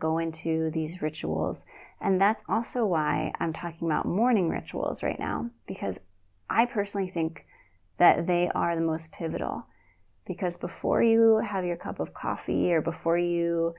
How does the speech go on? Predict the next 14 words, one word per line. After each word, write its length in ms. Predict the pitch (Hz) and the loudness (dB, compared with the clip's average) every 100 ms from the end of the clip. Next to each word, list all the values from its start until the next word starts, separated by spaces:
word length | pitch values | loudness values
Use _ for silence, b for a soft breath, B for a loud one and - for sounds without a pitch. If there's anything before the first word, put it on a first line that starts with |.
| - | -6
rush 400 | 175 185 208 - | 4 4 4 2
into 320 | 190 180 - | -2 -2 -2
your 100 | 165 | -2
day 540 | 160 175 170 170 170 - | 0 0 2 2 0 -2
and 160 | 165 | -2
your 140 | 160 160 | -4 -4
work 320 | 180 180 170 | -2 -2 -2
and 160 | 190 185 | -4 -2
your 120 | 175 | -4
responsibilities 1040 | 185 - 175 180 160 165 170 165 165 160 160 | -6 -6 -6 -4 -4 0 0 0 0 0 -2
and 160 | - - _ _ - _ | -6 -6 _ _ -20 _
all 220 | - 208 | 10 10
of 160 | 208 185 | 8 0
the 140 | 185 | -4